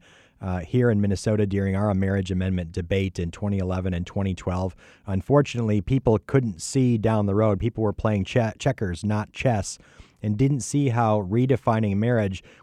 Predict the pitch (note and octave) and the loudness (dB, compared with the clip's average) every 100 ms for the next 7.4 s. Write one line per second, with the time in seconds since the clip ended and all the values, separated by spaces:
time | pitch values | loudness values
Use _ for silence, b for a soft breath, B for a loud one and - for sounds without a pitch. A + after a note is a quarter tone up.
0 | _ A2 G2+ - - A2+ A#2 A#2+ - G#2+ | _ -2 -2 -4 0 4 4 2 -2 -4
1 | G2 G#2+ A2+ G#2+ G2 A#2+ - A#2 G#2 F#2 | 0 2 2 2 2 0 0 0 0 -2
2 | F#2+ F#2 F2 - A2+ A#2 A2 F#2+ F2+ F2+ | -4 -4 -4 -2 0 2 2 0 -2 -4
3 | b b b b G#2 G#2+ G2 F#2+ A#2+ C3 | b b b b -6 -2 -2 2 4 6
4 | B2+ C3+ B2+ A2+ A2 G2+ A2 G#2+ G2+ F2+ | 6 6 6 4 2 2 2 0 -2 -2
5 | F#2 G#2+ G2+ G#2+ G#2 F#2+ - F2+ A#2 G#2+ | -2 -2 -2 -4 -2 -4 -6 -6 -4 -4
6 | G2+ F#2+ - A2 G#2 - G2 G#2 G#2 F#2+ | -4 -6 -4 -4 -4 -4 -2 0 0 -2
7 | F2+ G2+ G#2 F2+ | 0 0 0 -2